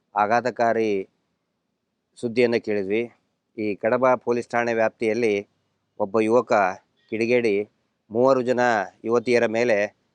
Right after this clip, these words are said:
ಆ್ಯಸಿಡ್ ದಾಳಿ ಮಾಡಿದ್ದಾನೆ ಅಂತೇಳಿ ಗೊತ್ತಾಗಿ ಇಲ್ಲಿ ತಕ್ಷಣವೇ ಸಂಬಂಧಪಟ್ಟಂಥ ಅಧಿಕಾರಿಗಳಿಗೆ ಭೇಟಿಯಾಗೋದಕ್ಕೆ ಬಂದಿದ್ದೆ.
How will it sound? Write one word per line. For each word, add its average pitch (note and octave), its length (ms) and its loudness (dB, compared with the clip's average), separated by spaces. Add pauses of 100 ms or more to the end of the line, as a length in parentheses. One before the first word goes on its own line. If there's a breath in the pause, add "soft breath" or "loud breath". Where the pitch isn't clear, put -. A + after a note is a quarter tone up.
(160)
ಆ್ಯಸಿಡ್ G#2+ 320 -4
ದಾಳಿ A2+ 180 2
ಮಾಡಿದ್ದಾನೆ G#2+ 440 -2
ಅಂತೇಳಿ G#2+ 320 -4
ಗೊತ್ತಾಗಿ G#2+ 500 -2 (440)
ಇಲ್ಲಿ G2+ 140 -4
ತಕ್ಷಣವೇ A#2 540 -2
ಸಂಬಂಧಪಟ್ಟಂಥ G#2 680 -6
ಅಧಿಕಾರಿಗಳಿಗೆ G2+ 600 -6
ಭೇಟಿಯಾಗೋದಕ್ಕೆ G2 540 -8
ಬಂದಿದ್ದೆ. G#2 340 -4